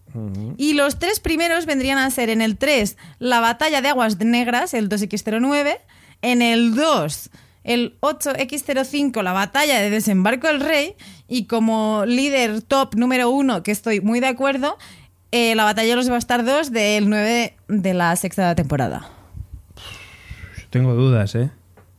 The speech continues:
Speaker 1: Tengo dudas porque la batalla de los bastardos yo creo que, mm, muchos coincidiremos en que, que puede haber sido posiblemente la, la mejor batalla que ha habido.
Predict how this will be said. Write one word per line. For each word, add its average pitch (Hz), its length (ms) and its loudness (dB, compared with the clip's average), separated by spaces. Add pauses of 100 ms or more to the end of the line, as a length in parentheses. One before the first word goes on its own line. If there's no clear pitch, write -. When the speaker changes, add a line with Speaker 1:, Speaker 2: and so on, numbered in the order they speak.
(520)
Speaker 1:
Tengo 143 180 2
dudas 160 280 2
porque 131 840 4
la 123 80 4
batalla 127 260 2
de 170 40 4
los 160 100 4
bastardos 147 460 2
yo 139 120 2
creo 139 180 2
que, 131 180 4
mm, 107 640 -6 (180)
muchos 135 540 0
coincidiremos 135 680 2
en 123 160 2
que, 110 460 -2
que 135 80 -16
puede 120 240 2
haber 117 160 2
sido 120 340 0 (120)
posiblemente 113 800 0
la, 110 280 2
la 113 140 0
mejor 120 280 2
batalla 117 420 2
que 120 80 -2
ha 120 40 2
habido. 135 400 2